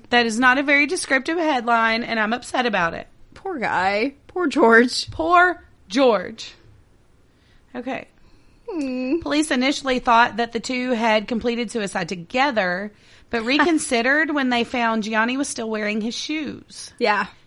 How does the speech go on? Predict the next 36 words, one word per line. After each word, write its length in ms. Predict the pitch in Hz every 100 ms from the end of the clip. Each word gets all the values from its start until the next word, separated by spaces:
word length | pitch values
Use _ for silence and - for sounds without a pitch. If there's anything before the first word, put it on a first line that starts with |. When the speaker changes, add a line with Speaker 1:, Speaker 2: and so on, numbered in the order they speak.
| -
Speaker 1:
If 100 | 180
he 160 | 285
had 240 | 294 233 180
jumped, 400 | 277 302 254 226
his 140 | 254
shoes 320 | - 247 240 214
would 120 | 214
have 100 | 208
fallen 340 | 214 208 214
off 220 | 185 190
mid-flight. 720 | 190 175 165 175 170 104 - - _ -
Speaker 2:
Oh, 140 | 254
really? 580 | 226 151 170 269 339 339 -
Speaker 1:
Mm-mm. 500 | 196 185 180 180 185 _ - _ _ -
Speaker 2:
I 60 |
didn't 80 | 302
Speaker 1:
People 120 | 330 294
Speaker 2:
know 60 |
Speaker 1:
that 80 | 262
Speaker 2:
that. 80 | 190
Speaker 1:
jump 260 | 220 240
to 80 | 247
their 140 | 214 185
death 340 | 190 214 208
lose 220 | - 190 196
their 140 | 220
shoes. 640 | - 285 381 185 - - _ _ _ _ _ _ _ -
Speaker 2:
I 80 | -
never 300 | 233 254 240
thought 240 | 208 208 208
about 240 | 185 170
that. 100 | 170
Speaker 1:
It's 120 | 170 -
the 100 | 254
force 600 | - 247 254 220 -
of 60 | -